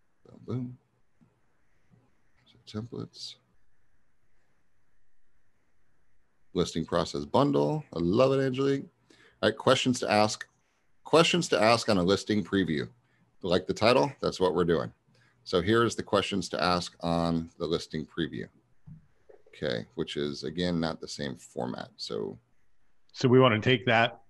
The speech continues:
Speaker 2: script we just did and put it on that form, that header.
Speaker 1: Correct. A-, and we wanna take this form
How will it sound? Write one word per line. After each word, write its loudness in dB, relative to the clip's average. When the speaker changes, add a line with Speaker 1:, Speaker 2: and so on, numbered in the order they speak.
Speaker 2:
script 0
we 4
just -2
did 0
and -6
put -2
it 0
on 0
that -2
form, -8
that -2
header. 2
Speaker 1:
Correct. 2
A-, 0
and 6
we 8
wanna 6
take 2
this 6
form 0